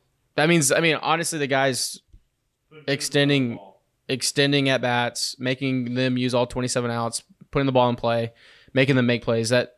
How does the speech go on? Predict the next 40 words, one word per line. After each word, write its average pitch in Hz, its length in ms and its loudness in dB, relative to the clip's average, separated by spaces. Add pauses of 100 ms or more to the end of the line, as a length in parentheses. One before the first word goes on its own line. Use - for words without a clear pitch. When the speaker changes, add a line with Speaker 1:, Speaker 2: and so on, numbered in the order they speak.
Speaker 1:
that 127 200 0
really 123 680 2 (540)
puts 135 180 -2
a 120 40 -2
lot 117 160 2
of 110 80 -4
stress 113 340 0
on 110 100 -4
the 107 60 -8
team. 110 280 -4
And, 107 160 -8 (460)
um, 117 460 2 (140)
I, 127 220 0
I 135 40 0
feel 156 220 4
like 151 280 2
the 131 200 4
vibe 120 640 2
from 117 800 -2
Yankees 120 320 -6
Twitter 117 460 -2 (380)
was, 113 600 0 (200)
"This 127 240 0
is 123 100 0
the 127 80 2
game 123 280 0
we 117 80 -2
expected 123 440 -4
to 113 100 -10
lose. 107 500 -10 (260)
Game 123 220 0
two 139 300 -2
is 123 100 -2
a 120 60 -8
game 120 400 -4 (340)
they 120 120 -2
think 175 340 0
they 127 120 4
can 117 200 -6
win. 110 300 -6